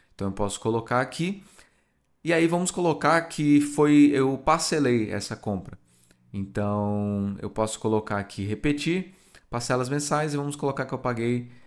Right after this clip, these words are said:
é, que são duas parcelas aqui. Então duas parcelas. Então essa camisa aí na verdade custou cento e oitenta reais. Então vamos clicar aqui em salvar. E aqui quando você for em outubro já vai aparecer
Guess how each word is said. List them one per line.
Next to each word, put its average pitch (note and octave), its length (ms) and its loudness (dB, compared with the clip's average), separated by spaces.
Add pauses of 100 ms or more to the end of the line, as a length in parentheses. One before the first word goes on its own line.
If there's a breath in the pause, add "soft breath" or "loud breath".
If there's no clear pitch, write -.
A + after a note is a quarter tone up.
(240 loud breath)
é, G#2 220 -2
que G#2 80 -10
são B2 180 -2
duas C#3+ 320 0
parcelas A2 580 -2
aqui. B2 360 -10 (220)
Então A2 200 -6
duas G2 280 -6
parcelas. D3+ 680 -2 (300 loud breath)
Então A2+ 100 -6
essa A#2 140 -4
camisa A#2+ 380 -2
aí A2 140 2
na A2+ 140 -2
verdade G#2+ 360 -2
custou A2 400 0
cento C3+ 260 -2
e D3+ 60 0
oitenta A#2+ 300 -4
reais. A#2 380 -2 (540 soft breath)
Então G#2 100 -8
vamos G#2+ 200 -4
clicar G#2+ 320 -4
aqui G#2+ 180 -8
em G#2+ 60 -4
salvar. A2+ 640 0 (260 loud breath)
E - 60 -4
aqui A#2+ 260 2
quando D#3+ 200 0
você C3+ 200 0
for C3 200 -2
em A#2+ 80 2
outubro A2 520 0
já A#2+ 140 -2
vai A#2+ 160 4
aparecer C#3+ 720 0